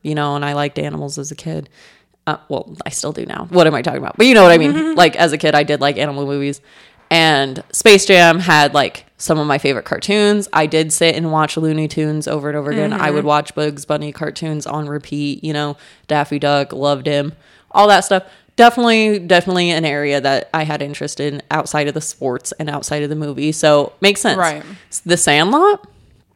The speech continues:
Speaker 1: Why did I watch that movie over and over again?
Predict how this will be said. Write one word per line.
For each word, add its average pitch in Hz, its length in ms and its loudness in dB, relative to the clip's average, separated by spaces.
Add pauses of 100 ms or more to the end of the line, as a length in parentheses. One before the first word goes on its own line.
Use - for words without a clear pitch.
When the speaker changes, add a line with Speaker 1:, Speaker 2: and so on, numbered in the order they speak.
(960)
Speaker 1:
Why 311 180 6
did 440 140 6
I 440 100 8
watch 427 220 6
that 185 160 4
movie 151 240 2
over 147 160 0
and 139 100 -4
over - 140 -6
again? 60 180 -6